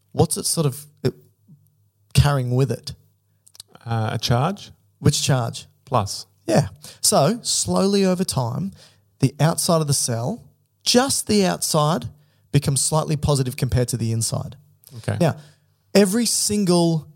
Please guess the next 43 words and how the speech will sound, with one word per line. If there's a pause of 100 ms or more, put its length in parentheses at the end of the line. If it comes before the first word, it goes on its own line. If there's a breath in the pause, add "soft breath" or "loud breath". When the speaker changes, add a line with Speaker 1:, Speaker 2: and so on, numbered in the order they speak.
Speaker 1:
excitable
cell
of
our
body,
and
you
could
argue
that
probably
every
single
cell
in
our
body, (280 loud breath)
has
another (300)
s-, (100)
channel (220)
associated
with
it.
And
it's
actually
called
a
pump. (520 soft breath)
And
this
pump (540 soft breath)
pumps
sodium
and
potassium (320)
back
and
forth
across
the
membrane.